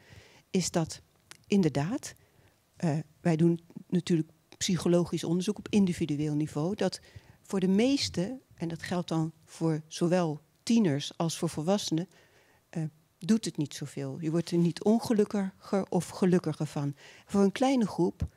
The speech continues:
die wordt er beter van. Maar ook een kleine groep, die wordt er minder goed van.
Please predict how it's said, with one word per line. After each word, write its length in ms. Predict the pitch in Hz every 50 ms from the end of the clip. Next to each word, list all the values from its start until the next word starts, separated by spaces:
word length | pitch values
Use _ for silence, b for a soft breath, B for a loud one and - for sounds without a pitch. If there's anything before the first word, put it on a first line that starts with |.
| _ _
die 140 | - 220 196
wordt 160 | 214 226 -
er 80 | 240 208
beter 320 | 254 262 262 233 - 160
van. 300 | - - - 139 131 139 - _ _ _ _ _
Maar 180 | - 180 160 -
ook 240 | - 262 302 320 -
een 100 | 269 196
kleine 380 | - - 165 160 151 147 156 151
groep, 420 | - - 170 185 - - - - _ _ _ _ _ _ _
die 120 | _ 196 190
wordt 200 | 196 196 190 -
er 80 | 175 - _ _ _
minder 400 | - 170 190 226 202 160 139 131
goed 260 | - - 156 139 -
van. 300 | - - 147 131 127 135